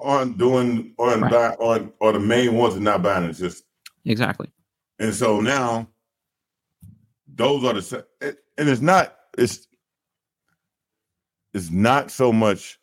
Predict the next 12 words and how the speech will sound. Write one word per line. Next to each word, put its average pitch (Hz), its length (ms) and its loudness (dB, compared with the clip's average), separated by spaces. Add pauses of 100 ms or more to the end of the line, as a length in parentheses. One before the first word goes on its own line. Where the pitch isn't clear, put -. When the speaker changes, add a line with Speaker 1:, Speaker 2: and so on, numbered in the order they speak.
Speaker 1:
Kuzma, 123 440 0
but 113 220 4
it 104 80 2
is 110 260 0
Kuzma 147 420 0
too. 170 320 0 (200)
Speaker 2:
It 131 140 2
is 180 180 0
this 139 200 0
year 143 140 2
for 120 100 -6
sure. - 320 -4